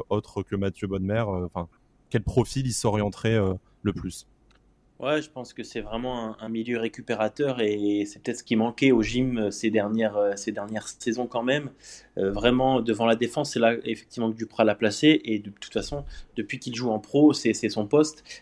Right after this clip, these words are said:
Speaker 2: mis à part effectivement quelques sélections de l'équipe de France où il était encore utilisé comme latéral. Euh, mais, euh, ses qualités, il les exprime mieux en étant, euh,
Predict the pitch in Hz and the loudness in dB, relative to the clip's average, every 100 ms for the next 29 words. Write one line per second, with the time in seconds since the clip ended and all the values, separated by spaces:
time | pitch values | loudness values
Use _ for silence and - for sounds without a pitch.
0 | - 113 113 117 - 120 110 113 - 120 | -8 0 4 4 4 -4 -4 -10 -8 -6
1 | 120 113 104 107 107 - 113 104 117 110 | -4 -6 -6 -8 -10 -8 -8 -6 -8 -6
2 | 110 107 - 113 - 107 101 101 104 101 | -4 -4 -4 -8 -6 -2 -2 -2 -6 -4
3 | 107 107 110 107 104 104 - 101 127 131 | -4 -4 -6 -4 -6 -6 -6 -2 -4 -4
4 | - - - - 104 104 107 113 127 107 | -12 -12 -12 -2 2 2 2 0 2 0
5 | 101 - 110 113 113 - 143 127 117 104 | -2 -8 -4 -2 -2 0 2 2 -2 -8
6 | - 117 123 131 127 110 104 123 117 107 | -6 -4 0 2 2 0 -2 -2 -2 0
7 | 104 | 0